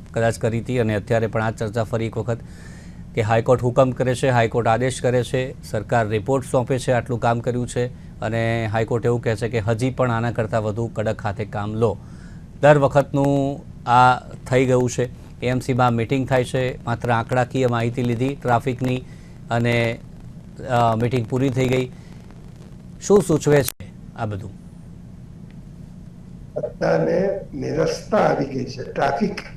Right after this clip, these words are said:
Speaker 2: કશો કંટ્રોલ થઈ શકે જ નહીં એવી જાણે પરિસ્થિતિ હોય. દરિયો ખારો છે, એ ખારો જ રહેશે,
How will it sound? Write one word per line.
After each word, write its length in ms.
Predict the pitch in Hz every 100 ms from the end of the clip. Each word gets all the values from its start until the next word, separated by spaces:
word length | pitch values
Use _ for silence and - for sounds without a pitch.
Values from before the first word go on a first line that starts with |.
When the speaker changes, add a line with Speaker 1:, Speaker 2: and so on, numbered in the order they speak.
| -
Speaker 2:
કશો 300 | 151 156 196
કંટ્રોલ 440 | 175 143 160 180
થઈ 260 | 180 165 160
શકે 460 | 156 156 - 196
જ 140 | 202 170
નહીં 340 | 175 170 170 - - - - - -
એવી 280 | 165 185 190
જાણે 280 | 180 -
પરિસ્થિતિ 680 | 175 165 156 156 196 - 180
હોય. 240 | 160 143 - 143
દરિયો 360 | 151 175 180
ખારો 540 | 180 160 151 180 185 180
છે, 240 | 160 151 - - - -
એ 120 | 165
ખારો 440 | - 151 151 190 202
જ 100 | 156
રહેશે, 400 | 160 170 -